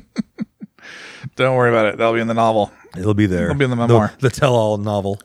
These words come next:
Speaker 1: Yeah.
Speaker 2: The,
Speaker 1: Um,
Speaker 2: the memoirs of Jensen Beeler.
Speaker 1: But, uh,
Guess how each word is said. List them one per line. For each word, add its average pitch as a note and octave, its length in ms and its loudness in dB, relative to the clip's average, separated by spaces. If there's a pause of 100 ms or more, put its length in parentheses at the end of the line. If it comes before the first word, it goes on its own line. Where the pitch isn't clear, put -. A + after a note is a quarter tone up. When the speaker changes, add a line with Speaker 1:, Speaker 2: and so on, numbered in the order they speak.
(160)
Speaker 1:
Yeah. C#3 220 -6 (400)
Speaker 2:
The, C#3 80 0
Speaker 1:
Um, D3+ 680 4
Speaker 2:
the B2 80 4
memoirs B2 540 2
of G#2+ 100 -4
Jensen A#2 380 -4
Beeler. G#2 320 0 (220)
Speaker 1:
But, F#3 180 2
uh, - 600 -2